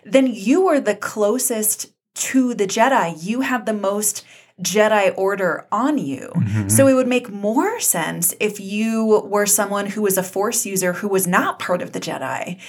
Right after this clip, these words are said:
Speaker 1: who then turned against the Jedi, because then you would have had the least amount of interaction with the, the scum as possible.
Speaker 2: Possibly.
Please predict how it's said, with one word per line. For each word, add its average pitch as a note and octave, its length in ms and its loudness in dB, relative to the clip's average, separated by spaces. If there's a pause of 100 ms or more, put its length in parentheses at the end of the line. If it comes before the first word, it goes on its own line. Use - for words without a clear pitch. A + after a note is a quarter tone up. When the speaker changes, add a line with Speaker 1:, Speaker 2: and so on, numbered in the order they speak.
(220)
Speaker 1:
who B3 180 2
then G3 240 2
turned F#3 280 -2
against D#3+ 300 -4
the E3 80 -4
Jedi, D#3+ 460 -2
because A3 240 -2
then A#3 180 4
you C#4+ 160 4
would C4 100 8
have A3+ 100 4
had G3+ 460 -2 (360)
the G#3+ 160 2
least A3 400 2
amount G3+ 240 0
of F3+ 80 -2
interaction F#3 960 -2
with F3+ 500 2 (420)
the, F3+ 680 4
the G3 180 2
scum G3+ 1160 4
as F#3+ 180 -4
possible. - 920 -6 (680)
Speaker 2:
Possibly. G#2 840 0